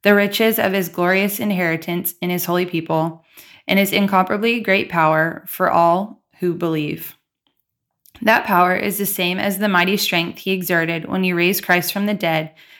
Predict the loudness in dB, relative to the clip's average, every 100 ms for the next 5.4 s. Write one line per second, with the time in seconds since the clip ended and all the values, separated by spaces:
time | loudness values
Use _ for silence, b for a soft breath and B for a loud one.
0 | b 0 2 2 4 4 4 2 2 0
1 | 0 0 2 0 0 0 -2 -4 -4 -2
2 | -2 -2 -2 -2 -2 -2 -6 -12 b b
3 | b b 0 4 6 4 2 2 2 -2
4 | -4 -4 -2 -4 -4 -6 -8 -8 -6 -4
5 | -4 -4 -6